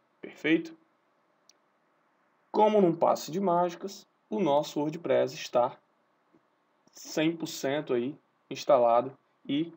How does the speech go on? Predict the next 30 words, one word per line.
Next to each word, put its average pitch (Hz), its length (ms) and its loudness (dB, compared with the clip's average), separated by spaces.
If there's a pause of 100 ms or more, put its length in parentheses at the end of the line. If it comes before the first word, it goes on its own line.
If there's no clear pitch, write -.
rodando, 175 500 0
pronto 160 440 -6
pra - 340 0 (960)
ser 135 420 -4
customizado 139 680 0
e 170 40 -6
inserido 160 460 -6
conteúdo. 143 480 -4 (640)
E 127 80 -4
aqui 127 180 -6
a 123 80 2
gente 139 240 -8
vê 131 240 -2
as 147 140 -2
nossas 135 260 -8
configurações 139 540 -4
que - 80 -8
a 147 40 -8
gente 151 140 -12
digitou 151 320 -4
lá, 135 220 4
ó. 123 80 -8 (460)
Expert - 400 -12
WordPress, 185 640 2 (260)
se - 280 -8
torne 151 420 2
o 160 60 0
maior 143 360 4
dos 139 380 -10 (300)
desenvolvedores. 139 920 -4